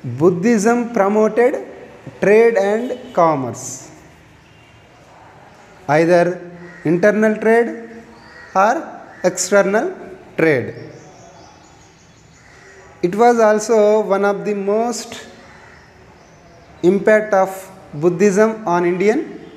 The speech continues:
society. Buddhism encouraged the trade and commerce.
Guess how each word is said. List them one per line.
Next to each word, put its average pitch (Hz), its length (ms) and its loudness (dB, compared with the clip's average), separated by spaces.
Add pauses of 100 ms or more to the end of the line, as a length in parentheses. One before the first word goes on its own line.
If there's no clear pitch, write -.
(100)
society. 160 720 -2 (4000)
Buddhism 220 1080 0 (1040)
encouraged 220 720 2
the 214 440 2 (840)
trade 208 220 4
and 208 200 4
commerce. 123 640 -4